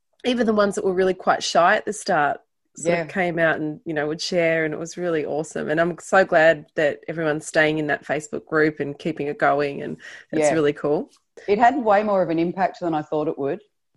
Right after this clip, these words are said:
Speaker 2: Um, I knew online, I knew the world of online was going to be my crutch, my, my
Speaker 1: Mm.
Speaker 2: version of A A.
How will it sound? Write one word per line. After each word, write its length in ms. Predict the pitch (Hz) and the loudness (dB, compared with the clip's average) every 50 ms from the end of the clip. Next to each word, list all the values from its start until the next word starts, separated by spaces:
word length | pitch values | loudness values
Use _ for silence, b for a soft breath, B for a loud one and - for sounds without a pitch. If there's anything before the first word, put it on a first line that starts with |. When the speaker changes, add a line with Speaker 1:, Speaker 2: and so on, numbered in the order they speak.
| _ _ _ _ _ - | _ _ _ _ _ -4
Speaker 2:
Um, 220 | - 160 160 165 - | -2 -2 -2 0 2
I 60 | 170 | 2
knew 220 | 190 202 208 214 220 | 2 2 2 2 2
online, 720 | 220 208 196 185 180 180 180 180 180 180 180 175 170 165 156 _ _ _ _ _ | 4 4 4 6 6 6 6 6 4 4 2 0 -2 -6 -8 _ _ _ _ _
I 60 | - 170 | -2 -2
knew 200 | 180 180 185 190 | 0 0 0 0
the 80 | 185 | 2
world 160 | 180 180 170 | 2 2 2
of 80 | 165 147 | 2 2
online 360 | 165 156 156 156 151 151 151 | 2 2 2 0 0 0 -2
was 120 | 151 147 - | -2 -4 -4
going 180 | 156 147 147 | -4 -4 -4
to 60 | 143 | -4
be 240 | - 143 139 139 - - - _ _ _ - - - - | -4 -4 -6 -6 -8 -12 -20 _ _ _ -20 -20 -20 -12
my 200 | - 127 147 143 | -8 -6 -4 -4
crutch, 380 | 139 - - 147 208 - - - - - _ _ | -6 -4 -2 -2 -2 -2 -6 -14 -20 -20 _ _
my, 240 | 151 135 127 135 139 - | -10 -8 -6 -6 -6 -6
my 260 | - 180 180 170 165 | -4 -4 -2 -2 -2
Speaker 1:
Mm. 60 | 160 | -4
Speaker 2:
version 320 | 156 131 135 127 135 135 | -6 -8 -10 -12 -12 -12
of 100 | 135 - | -10 -8
A 220 | - - 135 135 135 | -4 -2 0 0 2
A. 280 | 135 135 156 233 403 | 2 0 0 -2 -4